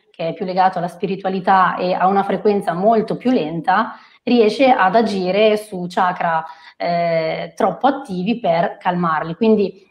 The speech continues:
va di pari passo, appunto, per rispondere alla tua domanda, sia la forma del cristallo che scegliamo che il colore, che poi determina il colore stesso, anche parte delle proprietà della pietra.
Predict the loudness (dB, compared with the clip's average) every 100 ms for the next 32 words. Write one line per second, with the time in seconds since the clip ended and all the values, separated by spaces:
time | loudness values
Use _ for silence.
0 | -2 2 2 2 2 4 2 0 0 2
1 | 4 2 -2 -2 -2 -2 -6 -6 -6 -4
2 | -2 0 -2 -2 -2 0 0 2 2 0
3 | 0 2 4 2 2 2 2 0 -4 -4
4 | -2 2 0 0 -6 -2 0 2 0 0
5 | 0 -2 -16 _ 0 4 4 2 -2 -4
6 | -2 0 2 0 -8 _ _ _ _ _
7 | _ _ _ _ _ -6 0 4 4 4
8 | 6 6 6 4 2 0 -2 2 4 2
9 | 2 -2 -6 -8 -8 -4 0 0 0 -2
10 | -4 -4 -6 -6 -4 -2 -2 -4 -4 -6
11 | -8